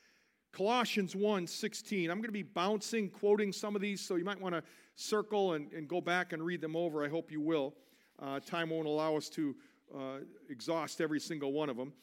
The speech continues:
But Colossians one sixteen says, "For by him all things were created, in heaven and on earth, visible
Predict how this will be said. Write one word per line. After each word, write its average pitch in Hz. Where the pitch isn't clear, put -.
But 160
Colossians 226
one 214
sixteen 220
says, 202
"For 190
by 220
him 208
all 208
things 208
were 196
created, 170
in 160
heaven 190
and 196
on 190
earth, 190
visible 220